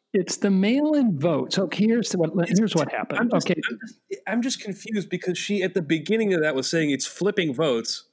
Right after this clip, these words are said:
Speaker 2: Then she's like, "Actually, then we got these votes that are all for Biden."
Speaker 1: Yeah. It was flipping votes, but it had to flip so many of the votes because, because Trump was doing so well. You see, that's the
Speaker 2: Oh, I
Speaker 1: thing. That's
Speaker 2: see.
Speaker 1: what broke the algorithm. And it's a good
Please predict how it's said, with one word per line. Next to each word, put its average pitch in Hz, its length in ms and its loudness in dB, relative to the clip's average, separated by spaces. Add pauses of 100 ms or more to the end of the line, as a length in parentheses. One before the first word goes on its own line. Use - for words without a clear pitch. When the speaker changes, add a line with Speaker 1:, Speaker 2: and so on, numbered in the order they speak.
Speaker 2:
Then 180 220 0
she's 160 240 -2
like, 131 240 0 (320)
"Actually, 165 420 0
then 139 160 -2
we 196 100 0
got 165 180 0
these 160 140 -2
votes 151 280 0
that 135 100 0
are 131 100 2
all 143 240 2
for 185 140 -2
Biden." 139 380 -2 (720)
Speaker 1:
Yeah. 165 320 0 (360)
It 180 200 0
was 202 160 2
flipping 262 520 0
votes, 131 380 -2
but - 200 -2
it 170 80 0
had 180 260 0
to 160 80 -2
flip 233 340 -4
so 208 200 0
many 233 440 4
of 143 80 0
the 139 120 -2
votes - 400 -2
because, 151 440 -2
because 147 640 -2
Trump 202 360 0
was 147 120 2
doing 151 360 2
so 135 240 0
well. 139 340 0
You 139 80 -8
see, 143 160 0
that's 131 400 0
the 123 140 2
Speaker 2:
Oh, 117 80 0
I 139 140 2
Speaker 1:
thing. 135 120 -2
That's 160 220 0
Speaker 2:
see. - 80 -4
Speaker 1:
what 156 300 -2
broke 170 360 0
the 139 220 0
algorithm. 135 680 -2
And 165 180 0
it's - 140 -2
a 156 40 2
good 311 380 0